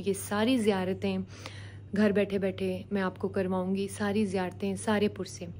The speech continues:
एक वादा आप सब लोग मेरे साथ करें कि मुहर्रम शुरू हो गया है, कोई किसी को criticize नहीं करेगा, कोई किसी के साथ, अ, आप लोगों को criticize करना है ना, मुहर्रम के बाद मैं हाजिर हूँ, कर लें। मुहर्रम में ना आप लोग सिर्फ़ और सिर्फ ज़ियारात पे focus करें,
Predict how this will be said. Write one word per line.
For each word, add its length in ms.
एक 200
वादा 280
आप 280
सब 240
लोग 180
मेरे 200
साथ 360
करें 260
कि 280
मुहर्रम 480
शुरू 300
हो 160
गया 200
है, 100
कोई 240
किसी 260
को 120
criticize 680
नहीं 180
करेगा, 520
कोई 220
किसी 300
के 140
साथ, 440
अ, 220
आप 200
लोगों 180
को 100
criticize 600
करना 300
है 140
ना, 140
मुहर्रम 360
के 120
बाद 220
मैं 100
हाजिर 320
हूँ, 100
कर 180
लें। 200
मुहर्रम 420
में 160
ना 200
आप 220
लोग 160
सिर्फ़ 280
और 80
सिर्फ 880
ज़ियारात 500
पे 80
focus 400
करें, 300